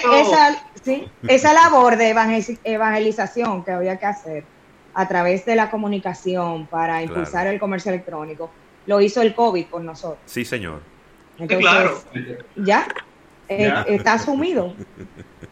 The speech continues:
Speaker 2: Y definitivamente esto, eso que ustedes señalan, eh, lo vamos a ver un poquito más adelante en otra de las preguntas, en las cual ahí se ve la participación que ha tenido, eh, esas, eh, empresas y aplicaciones locales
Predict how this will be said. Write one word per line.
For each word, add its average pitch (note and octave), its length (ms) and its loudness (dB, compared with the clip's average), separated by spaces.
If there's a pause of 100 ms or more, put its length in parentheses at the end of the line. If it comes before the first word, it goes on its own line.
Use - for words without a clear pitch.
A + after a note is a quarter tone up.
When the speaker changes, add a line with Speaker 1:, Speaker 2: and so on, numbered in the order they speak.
(400)
Speaker 2:
Y G#3 80 2
definitivamente A3+ 800 4 (180)
esto, A#3 580 6
eso G#3+ 260 2
que C4 60 -4
ustedes B3 260 0
señalan, G#3 600 2
eh, E3 280 -2
lo E3+ 160 -4
vamos G3+ 220 -4
a G#3 60 0
ver G#3+ 120 2
un G#3 60 -4
poquito G#3 240 -6
más G3+ 140 -2
adelante F#3 360 2
en F3 60 -2
otra F3+ 200 -2
de F3+ 60 0
las F3+ 140 0
preguntas, E3+ 580 -10 (320)
en F3 100 -2
las F3+ 160 0
cual G3+ 460 2
ahí F#3+ 260 2
se A3+ 200 -2
ve G#3 340 2 (300)
la F3+ 180 -2
participación G3 840 -4
que F#3 200 0
ha F#3+ 160 0
tenido, G3 580 -6 (260)
eh, D#3+ 380 -6
esas, F#3 420 -2
eh, E3 440 0
empresas F#3 560 -4
y F#3+ 60 0
aplicaciones F3 600 -6
locales F3+ 480 -2